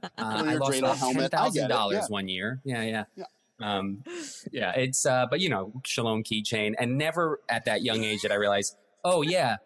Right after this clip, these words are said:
Speaker 1: uh, when you walk into the house, you know, we walk past the menorah and we've learned to play the dreidel. Uh, but there's a Christmas tree also ten feet away a-, at the end of the hall. So, um, but yeah, it was, uh, I, I love the holidays, um,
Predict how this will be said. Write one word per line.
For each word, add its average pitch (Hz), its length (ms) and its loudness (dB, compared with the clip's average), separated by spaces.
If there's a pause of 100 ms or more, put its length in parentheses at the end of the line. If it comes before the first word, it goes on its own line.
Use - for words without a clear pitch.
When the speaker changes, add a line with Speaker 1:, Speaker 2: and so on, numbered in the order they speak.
(280)
Speaker 1:
uh, 135 320 2 (520)
when 156 180 0
you 147 100 0
walk 180 240 2
into 147 140 0
the 131 100 0
house, 135 480 0 (420)
you 139 140 -2
know, 117 100 0
we 117 120 -2
walk 139 280 0
past 131 240 -2
the 127 60 -4
menorah 113 540 0
and 101 260 -2 (460)
we've 110 240 -4
learned 110 280 0
to 113 60 -4
play 104 200 -2
the 92 80 -6
dreidel. 104 400 -2 (260)
Uh, 107 240 2
but 139 200 -2
there's 160 160 0
a 175 60 -2
Christmas - 360 -2
tree 92 300 -4 (140)
also 107 280 0 (100)
ten 113 220 -2
feet 107 180 -2
away 98 380 2 (300)
a-, 127 160 0
at 113 80 -2
the 113 100 -2
end 98 100 0
of 92 40 0
the 92 80 2
hall. 85 240 0
So, 92 300 0 (580)
um, 82 400 -4 (140)
but 147 100 0
yeah, 135 120 2
it 110 60 2
was, 127 180 0
uh, 139 340 0 (100)
I, - 60 -4 (100)
I - 40 2
love 147 220 0
the 143 80 0
holidays, 123 800 0
um, 98 520 -2